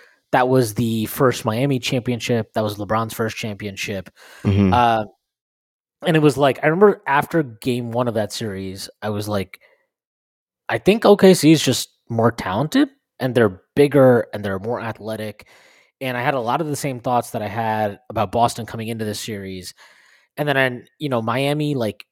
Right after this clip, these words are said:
Speaker 1: won a pretty tight game two, and then they just, they won a tight game three, they won a tight game four, and then I think game five was kind of a blowout. But, like,
Speaker 2: Yeah.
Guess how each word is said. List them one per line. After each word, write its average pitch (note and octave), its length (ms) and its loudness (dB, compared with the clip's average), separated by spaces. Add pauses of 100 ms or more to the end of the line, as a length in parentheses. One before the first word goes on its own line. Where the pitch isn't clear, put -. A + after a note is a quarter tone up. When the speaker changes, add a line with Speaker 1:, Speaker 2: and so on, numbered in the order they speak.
Speaker 1:
won B2 600 2
a B2 100 -4
pretty E3+ 400 0
tight F3+ 300 4
game C3 260 -2
two, G2+ 540 -4
and A2 100 -10
then G2+ 140 -8
they G#2 100 -4
just, G2+ 240 -10 (240)
they B2 100 2
won A#2+ 200 2
a G#2+ 40 -2
tight A2 220 -4
game G2 180 -12
three, G#3+ 200 4
they F3+ 80 6
won B2+ 120 0
a A2+ 40 -4
tight A#2 180 -2
game G#2+ 160 -8
four, C#3+ 300 4
and A#2 120 -2
then G#2 160 -10
I G2+ 60 -14
think A2 160 -14
game A2 180 -6
five F#2+ 160 -8
was E2+ 120 -16
kind G2 120 -14
of F2 60 -14
a F2+ 60 -14
blowout. G2 420 -6
But, C3+ 120 -2
like, C3+ 180 2
Speaker 2:
Yeah. F2+ 340 4